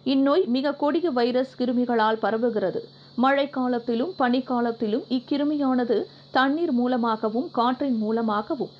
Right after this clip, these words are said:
மிக விரைவில் பரவக்கூடியது. இந்நோயினால் பாதிக்கப்பட்ட கால்நடைகளில் அதிக ஜுரம், வாயிலும் நாக்கிலும் கால்நடை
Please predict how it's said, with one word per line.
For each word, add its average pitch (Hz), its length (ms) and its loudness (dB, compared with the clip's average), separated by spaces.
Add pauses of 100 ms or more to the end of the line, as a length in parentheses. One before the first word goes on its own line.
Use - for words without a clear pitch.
(200)
மிக 330 260 2
விரைவில் 277 480 0
பரவக்கூடியது. 208 800 -4 (480)
இந்நோயினால் 294 680 2
பாதிக்கப்பட்ட 247 640 0
கால்நடைகளில் 240 880 2
அதிக 262 320 2
ஜுரம், 226 400 0 (100)
வாயிலும் 262 640 0
நாக்கிலும் 247 580 0
கால்நடை 240 540 2